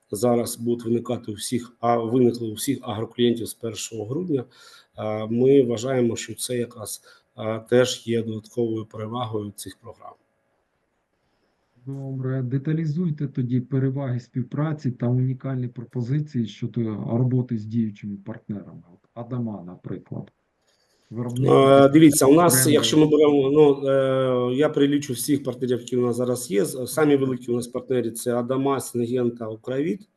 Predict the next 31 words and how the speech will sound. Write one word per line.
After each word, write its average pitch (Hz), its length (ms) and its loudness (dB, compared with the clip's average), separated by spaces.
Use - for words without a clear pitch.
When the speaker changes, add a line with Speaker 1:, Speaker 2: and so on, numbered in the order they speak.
Speaker 1:
Е, 117 200 -2
Адама, 139 380 2
Сінгента — 127 520 0
це 120 280 -2
мі-, 120 240 0
міжнародні 127 640 0
компанії, 143 580 -2
всі, 123 220 -12
я 123 140 -6
думаю, 120 320 -4
що 123 180 -12
всім - 280 -4
відомі. 120 480 -4
Укравіт — 143 560 0
це 131 400 0
українська 131 500 -2
компанія, 120 520 -4
яка 113 260 -6
ж - 160 -10
теж, - 240 -4
е, 117 160 -2
досить 123 400 -2
суттєву 127 420 0
частку 123 400 -6
ринку 123 260 -2
зараз 117 300 -4
займає. 143 420 0
Кажучи 135 400 -2
про 135 140 2
інших 170 320 2
партнерів 127 260 2